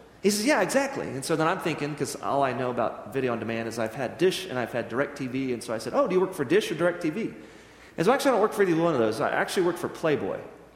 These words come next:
Whoa. Okay, I just prayed, "Lord, please help me find a seat near the front so I can catch my connecting flight in Denver. If there's someone you want me to talk to, I will sit by them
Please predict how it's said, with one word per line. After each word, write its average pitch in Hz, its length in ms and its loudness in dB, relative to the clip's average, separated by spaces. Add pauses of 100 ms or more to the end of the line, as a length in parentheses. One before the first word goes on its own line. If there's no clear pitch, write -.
(160)
Whoa. 240 320 0 (3000)
Okay, 170 260 2
I 165 40 2
just 165 200 -2
prayed, 151 260 2
"Lord, 190 220 4
please 208 260 0
help 196 160 4
me 180 80 0
find 170 220 0
a 127 60 2
seat 185 320 0
near 156 80 4
the 139 80 2
front 180 400 0
so 160 100 0
I 143 40 0
can 131 120 -6
catch 165 260 2
my 156 60 0
connecting 170 380 2
flight 170 260 4
in - 240 2
Denver. - 680 2 (1080)
If 151 80 0
there's 151 160 -2
someone 202 200 4
you 185 80 4
want 180 100 4
me 151 60 4
to 139 100 -2
talk 190 340 2
to, 180 440 6 (480)
I 143 120 2
will 160 160 4
sit 175 180 2
by 180 160 4
them 175 400 2